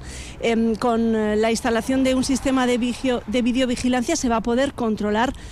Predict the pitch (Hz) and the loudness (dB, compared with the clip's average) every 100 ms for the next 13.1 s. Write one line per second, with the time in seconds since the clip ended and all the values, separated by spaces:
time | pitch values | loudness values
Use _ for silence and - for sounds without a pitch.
0 | - - 262 262 240 233 214 240 226 220 | -18 -2 0 2 2 0 0 0 0 2
1 | 226 233 262 247 - - - - 254 240 | 2 2 0 -2 -6 -14 -10 0 2 4
2 | 226 233 233 247 240 240 - 226 - 240 | 2 2 0 0 0 -2 0 -4 0 0
3 | 240 233 220 214 214 226 233 226 254 226 | 2 2 2 0 0 0 0 0 0 0
4 | 208 - 226 220 220 220 208 196 226 214 | -2 0 0 2 2 2 2 0 0 0
5 | 214 214 - 220 202 220 214 214 214 220 | 0 -2 -2 0 0 0 0 0 2 0
6 | 254 - 320 381 - - - - 254 359 | 0 0 -2 -2 -8 -14 -14 -2 2 2
7 | 381 359 302 - 277 302 - 294 - 311 | 2 0 0 -2 0 0 0 -2 -2 -2
8 | 302 294 262 262 269 277 262 269 247 226 | 0 0 0 -2 -2 -2 -2 0 0 0
9 | - 247 240 254 220 233 233 226 233 208 | 0 0 2 0 0 0 0 0 0 -2
10 | - 202 - 285 - 269 - - - - | -2 -6 -2 -2 0 -2 -2 -10 -10 -2
11 | 285 262 233 226 233 226 - 226 220 - | -2 0 0 0 -2 -2 -2 -2 -4 -2
12 | 226 220 208 - 208 202 190 214 247 302 | 0 0 0 0 0 0 -2 0 0 0